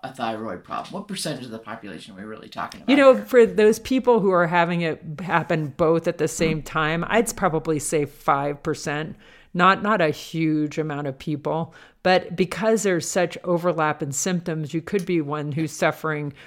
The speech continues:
Speaker 2: trying to use your estrogen replacement therapy and not having any relief of symptoms. And really, this is, there's something else going on. So that's why I wanted to mention it. And I also wanted to mention, too,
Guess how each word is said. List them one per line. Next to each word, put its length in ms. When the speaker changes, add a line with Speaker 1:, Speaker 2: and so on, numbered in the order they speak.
Speaker 2:
trying 380
to 60
use 260
your 220
estrogen 520
replacement 520
therapy 380
and 100
not 200
having 280
any 120
relief 340
of 120
symptoms. 480
And 140
really, 260
this 240
is, 180
there's 280
something 320
else 180
going 340
on. 380
So 120
that's 280
why 300
I 160
wanted 280
to 60
mention 340
it. 160
And 100
I 100
also 200
wanted 240
to 60
mention, 420
too, 580